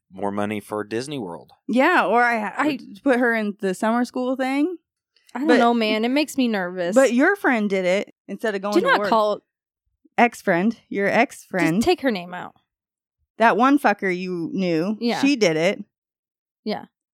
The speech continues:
Speaker 2: For inst-, but that was instead of going to her regular job.
Speaker 3: Yeah, she
Speaker 2: She
Speaker 3: wouldn't go to her job. She'd call off and then go donate plasma.
Speaker 2: Yeah, 'cause you just sit and wait
Speaker 3: Her
Speaker 2: while
Speaker 3: job at the tanning bed, the easiest job in the world.
Speaker 2: <laughs>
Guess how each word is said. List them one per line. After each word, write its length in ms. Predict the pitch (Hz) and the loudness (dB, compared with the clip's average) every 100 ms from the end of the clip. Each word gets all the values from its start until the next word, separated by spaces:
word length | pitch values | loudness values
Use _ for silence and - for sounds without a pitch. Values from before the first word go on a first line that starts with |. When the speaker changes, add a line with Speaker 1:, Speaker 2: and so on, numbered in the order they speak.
| _ 190 | _ -4
Speaker 2:
For 100 | 202 | 0
inst-, 300 | 202 - 208 | 0 -4 -4
but 120 | 240 | 0
that 160 | 254 294 | 2 2
was 80 | 247 | 2
instead 320 | 214 226 220 | -2 -4 -4
of 80 | 190 | -2
going 220 | 202 190 | -4 -2
to 60 | |
her 220 | 214 180 165 | -2 -2 -2
regular 460 | 170 180 151 143 | -4 -4 -6 -6
job. 240 | 143 170 269 | -2 2 4
Speaker 3:
Yeah, 140 | 233 | 2
she 100 | 196 | 0
Speaker 2:
She 40 | 262 | 0
Speaker 3:
wouldn't 240 | 262 247 | 0 0
go 80 | 233 | 0
to 60 | 208 | -2
her 100 | 190 | -4
job. 360 | - 269 240 | -2 -2 -2
She'd 240 | - 214 190 | -4 -10 -2
call 180 | 220 208 | -2 0
off 220 | 202 - | -2 -4
and 120 | 190 | -10
then 140 | 185 | -10
go 160 | 180 175 | -8 -8
donate 380 | 175 175 160 - | -10 -12 -14 -10
plasma. 380 | 190 156 - - | -8 -8 -6 0
Speaker 2:
Yeah, 120 | 233 | 0
'cause 140 | 220 | 0
you 100 | 196 | -6
just 240 | 180 175 - | -8 -12 -4
sit 260 | 185 165 - _ _ _ _ _ | -2 -2 -6 _ _ _ _ _
and 320 | 127 151 147 - _ _ _ _ | -6 -6 -6 -12 _ _ _ _
wait 480 | - 170 170 127 73 | -14 -4 -4 -4 -8
Speaker 3:
Her 60 | - | -4
Speaker 2:
while 120 | 220 | -2
Speaker 3:
job 300 | 208 208 190 | 2 0 0
at 140 | 190 | -4
the 80 | 196 | -4
tanning 320 | 208 208 180 | -4 -4 -6
bed, 240 | 180 160 - | -10 -10 -10
the 60 | 185 | -12
easiest 320 | 190 175 - | -10 -12 -10
job 180 | 170 190 | -12 -8
in 60 | |
the 80 | 180 | -4
world. 260 | 208 185 285 | -2 2 2
Speaker 2:
<laughs> 380 | 294 240 262 | 2 0 -6